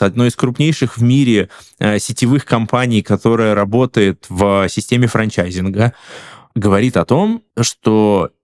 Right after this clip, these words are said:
наша сеть не должна быть абсолютно под копирку, э, одна точка к другой сделана, э, одинаково, а должна иметь какие-то уникальные черты и иметь какое-то уникальное...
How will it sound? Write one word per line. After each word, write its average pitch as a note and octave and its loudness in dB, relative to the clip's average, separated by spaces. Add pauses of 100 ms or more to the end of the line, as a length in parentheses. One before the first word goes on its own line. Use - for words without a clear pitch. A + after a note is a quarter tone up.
наша A#2 0
сеть E3+ -2
не B2 2
должна G#2+ 2
быть C#3+ -2
абсолютно G#2+ -2
под - -4
копирку, G#2+ -2
э, F#2+ -4
одна G#2+ 0
точка G2+ -8
к F#2+ -2
другой G2 0
сделана, F2+ -2
э, F2+ -2
одинаково, D3 -2 (280)
а - -2
должна A2 0 (180)
иметь A#2 0
какие-то A2 -2
уникальные G#2+ 0
черты D#3 -4
и G#2+ 2
иметь A2+ 2
какое-то A2 0
уникальное... G#2 0